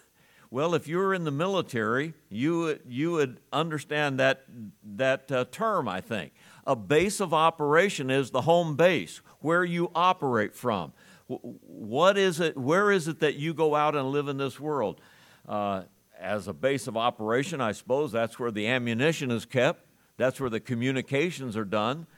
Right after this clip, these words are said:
That's where you come back and retreat. That's where you go out from, uh, in order to fight the enemy.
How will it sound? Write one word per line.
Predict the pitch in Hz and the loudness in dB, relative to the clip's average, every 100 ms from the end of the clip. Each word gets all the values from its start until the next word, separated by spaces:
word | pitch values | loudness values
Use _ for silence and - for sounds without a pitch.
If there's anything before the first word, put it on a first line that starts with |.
| - | -10
That's | - 147 151 | -2 -2 -2
where | 151 | -4
you | 127 | -4
come | - 135 123 | -2 0 2
back | 131 143 139 | 4 4 2
and | 120 113 | -2 -4
retreat. | 110 - - 165 151 160 - - - | -4 -6 -2 0 0 -4 -12 -20 -8
That's | - 139 151 | -2 -2 0
where | 156 | -2
you | 139 | 0
go | 123 139 127 | 0 2 4
out | 139 160 - | 6 6 4
from, | - 139 123 131 131 | -2 2 2 2 0
uh, | 113 | -2
in | 120 123 117 | -2 -4 -2
order | 123 135 | -4 -4
to | 120 | -4
fight | 110 139 135 113 | -2 0 0 0
the | 110 | -4
enemy. | 135 175 104 98 127 | -2 -2 -2 -4 -4